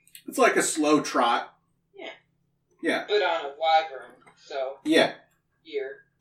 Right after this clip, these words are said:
Speaker 1: So you cross the bridge. You're on the island. On the island, there seems to be, like, a, uh, thirty foot tall, um, tower. I guess is a good word for it.
Speaker 2: Still, still no, still no, nobody that works here, no signage, no nothing?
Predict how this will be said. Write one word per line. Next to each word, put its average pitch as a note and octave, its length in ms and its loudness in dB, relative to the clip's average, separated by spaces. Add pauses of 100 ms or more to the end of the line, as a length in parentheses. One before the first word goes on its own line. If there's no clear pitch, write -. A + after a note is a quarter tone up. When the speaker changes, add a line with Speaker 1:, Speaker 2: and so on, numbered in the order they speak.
(220)
Speaker 1:
So E3+ 140 -2
you E3+ 160 2
cross F#3+ 320 4
the E3 80 -2
bridge. E3+ 680 0
You're D#3 180 -2
on D#3 120 0
the D#3+ 120 2
island. D3 460 0 (680)
On D#3 120 0
the D#3+ 120 4
island, D#3 360 2
there C#3 80 -2
seems D3 340 -4
to C#3 40 -14
be, D3 140 -4
like, C3 260 0
a, B2 240 0
uh, A#2 280 0 (720)
thirty D#3+ 220 2
foot D3+ 220 0
tall, C#3 640 4 (120)
um, A#2+ 600 -6 (400)
tower. C#3+ 500 0 (680)
I C3 100 -8
guess C#3+ 300 -6
is - 60 -20
a C#3 40 -20
good D3 160 0
word C#3+ 240 -4
for D3 200 -8
it. - 100 -16 (720)
Speaker 2:
Still, A3 420 -2
still A#3 280 -8
no, A#3 240 0
still A3+ 240 -4
no, A3+ 280 -4 (100)
nobody G#3 460 0
that F#3+ 100 -6
works A3 260 0
here, A3 200 -6
no G3 80 -4
signage, G#3 500 -2
no F#3 140 -8
nothing? G#3+ 340 -4